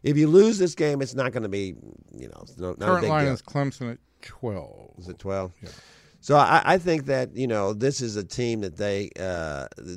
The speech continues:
Speaker 1: no one's really expecting them to win this game. Uh,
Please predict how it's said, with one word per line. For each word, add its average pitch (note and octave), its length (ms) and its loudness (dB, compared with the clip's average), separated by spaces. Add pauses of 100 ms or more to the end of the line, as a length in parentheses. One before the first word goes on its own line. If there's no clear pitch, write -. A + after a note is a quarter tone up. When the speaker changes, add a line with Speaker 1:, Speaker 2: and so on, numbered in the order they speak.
Speaker 1:
no D3+ 220 4
one's B2 160 2
really A#2+ 180 2
expecting G#2+ 460 -4
them G2+ 180 -4
to F#2 80 -6
win G2 240 -4
this G2+ 220 -8
game. F#2+ 420 -6 (100)
Uh, D2 600 -10